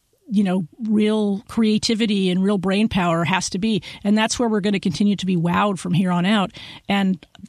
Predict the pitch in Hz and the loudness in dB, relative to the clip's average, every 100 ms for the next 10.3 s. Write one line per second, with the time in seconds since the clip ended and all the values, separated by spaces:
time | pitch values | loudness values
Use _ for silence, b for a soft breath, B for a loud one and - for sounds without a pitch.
0 | 170 165 190 185 - 214 196 - 277 202 | -4 -2 -2 -2 0 -2 -2 -2 -2 0
1 | 196 196 196 - 185 - 175 170 180 165 | 0 0 -2 -2 -4 -2 -4 -4 -4 0
2 | 196 220 - 185 - 185 180 170 175 - | 2 2 0 -4 -2 -2 0 -2 -2 -2
3 | 196 180 190 208 214 202 196 190 185 240 | -2 0 -2 0 2 2 2 0 -2 -4
4 | 208 214 202 - - 185 190 226 - 226 | 0 2 2 0 -2 -2 0 0 -2 -4
5 | 190 170 170 180 175 185 - 196 180 170 | -4 -2 0 0 0 -2 -2 -2 -2 0
6 | 165 170 170 180 B B B B _ - | 0 0 0 -4 B B B B _ -10
7 | - 180 214 190 185 185 180 226 262 - | -8 -2 0 2 0 0 0 0 -2 -2
8 | 180 185 185 175 202 - 170 - B B | -2 0 0 0 0 0 -4 -4 B B
9 | B _ 196 185 - - 196 190 196 190 | B _ -2 -2 -4 -6 -2 0 2 0
10 | - 196 185 | -2 -2 -2